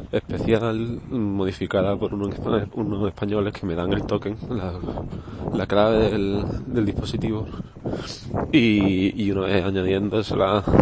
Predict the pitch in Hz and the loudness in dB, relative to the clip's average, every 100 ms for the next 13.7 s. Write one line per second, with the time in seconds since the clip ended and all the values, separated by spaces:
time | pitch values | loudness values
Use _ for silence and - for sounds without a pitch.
0 | - - - - - - - 110 107 - | 4 -2 -20 -20 -20 -10 -6 -4 -4 -4
1 | 113 101 101 101 101 101 101 107 - - | -4 -2 0 0 2 2 0 -2 -6 -8
2 | - - - 95 98 98 95 98 85 - | -4 -2 0 0 2 4 4 2 0 0
3 | 82 - - - - - 123 104 - 110 | 0 -4 -16 -16 -16 -2 0 0 -4 -2
4 | 113 110 107 104 104 110 110 110 104 107 | 2 4 4 4 4 0 2 4 6 4
5 | 107 - 110 113 120 - 117 107 113 113 | 0 2 2 4 2 -2 -2 0 2 4
6 | 104 104 98 104 101 98 104 104 101 113 | 4 4 4 2 2 0 0 2 0 -2
7 | - - - - - - - - - - | -6 -14 -10 -8 -4 -4 -4 -6 -6 -6
8 | - - 165 131 113 104 104 98 90 104 | -6 -2 0 2 0 -2 -4 -4 -4 -4
9 | - 120 104 95 92 90 - - - - | 4 6 6 4 0 -2 -6 -6 -4 -4
10 | - - - - - - - - - - | -2 -4 -2 0 2 0 0 0 -2 2
11 | - 131 107 104 101 104 - 117 110 117 | 6 8 8 4 4 2 4 2 2 2
12 | 131 117 113 110 110 113 104 101 104 101 | 2 4 4 6 6 6 6 2 0 0
13 | 113 101 110 110 - 123 | 2 4 2 2 4 4